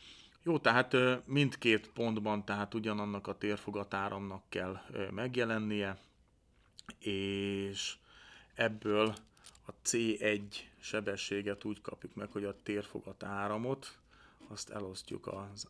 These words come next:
A egy keresztmetszettel. Na most a térfogatáram az, ö, meg van adva, ugye hatszázötven, ö, hol,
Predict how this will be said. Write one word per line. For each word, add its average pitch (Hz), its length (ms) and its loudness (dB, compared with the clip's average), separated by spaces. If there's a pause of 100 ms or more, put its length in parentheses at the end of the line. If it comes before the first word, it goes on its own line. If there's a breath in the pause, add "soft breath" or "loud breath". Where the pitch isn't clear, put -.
(100)
A 95 340 -4
egy 98 320 -8
keresztmetszettel. 110 1200 -2 (640 loud breath)
Na 113 100 -8
most 104 220 -6
a 104 40 -8
térfogatáram 110 1200 0 (1300 loud breath)
az, 101 280 -4
ö, 104 440 2 (400 loud breath)
meg 113 360 -2
van 104 220 -4
adva, 110 580 -2 (300 loud breath)
ugye 110 120 -6
hatszázötven, 113 1160 2 (580 loud breath)
ö, 101 580 2 (1400 loud breath)
hol, 117 220 -18